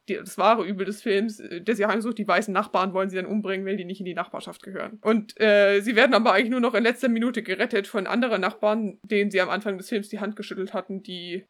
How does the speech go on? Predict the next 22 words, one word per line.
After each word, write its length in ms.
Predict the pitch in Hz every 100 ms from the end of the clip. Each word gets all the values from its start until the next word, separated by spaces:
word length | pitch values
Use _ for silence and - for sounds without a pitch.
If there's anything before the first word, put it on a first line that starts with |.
| -
den 140 | 240
anderen 260 | 202 208 185
Nachbarn, 460 | 185 - 190 185
der 140 | 185 208
sie 180 | 220 202
umbringen 420 | 196 185 196 202
will, 140 | 185
noch 160 | 180 170
mehr 200 | 175 175
hassen. 380 | 175 - 214 208
Das 240 | - - -
ist 100 | -
ganz 260 | 214 208
wild, 160 | 190 185
dieser 200 | 175 175
Film. 300 | 165 165 202 _ -
Also 180 | 208
ich 160 | 214 226
kann 220 | 269 240
sehen, 340 | 196 202 311 233
warum 220 | 214 247
man 260 | 233 208